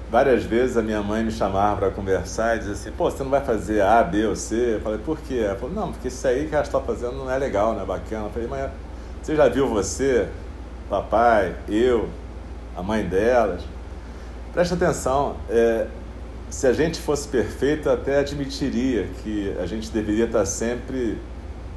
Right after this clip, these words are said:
cagando regra na cabeça das pessoas. Mas, evidentemente, a gente não é perfeito. Então, a gente tem que aprender a ter uma comunicação menos violenta. Claro que eu não falei tão bonito assim, até porque era minha mãe,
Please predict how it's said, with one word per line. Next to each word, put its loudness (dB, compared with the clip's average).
cagando 0
regra 4
na 0
cabeça -2
das -2
pessoas. -4
Mas, 0
evidentemente, 2
a -4
gente -6
não -4
é 0
perfeito. -6
Então, -6
a -2
gente -6
tem -4
que -4
aprender 2
a -2
ter -4
uma 0
comunicação 0
menos -2
violenta. -2
Claro -2
que -6
eu -4
não -6
falei 0
tão -4
bonito -4
assim, -4
até -4
porque -6
era 0
minha -2
mãe, -4